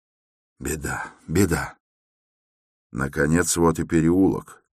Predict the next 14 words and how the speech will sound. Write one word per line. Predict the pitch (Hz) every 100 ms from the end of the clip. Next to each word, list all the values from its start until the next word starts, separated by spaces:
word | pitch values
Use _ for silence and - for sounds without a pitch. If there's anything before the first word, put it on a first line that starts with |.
| _ _ _ _ -
Он | 78 78
поворотил | 76 73 78 78 82 85 76
в |
него | 76 76 76 78
полумёртвый, | - 73 71 67 78 82 92 92 95 _ _ _ _ _ _ -
тут | 90
он | 90 85
был | 80 85
уже | 80 82
наполовину | 82 80 78 80 82 80
спасён | - 82 78 117 95
и | 67
понимал | 73 73 78 92 78
это. | 60 - 50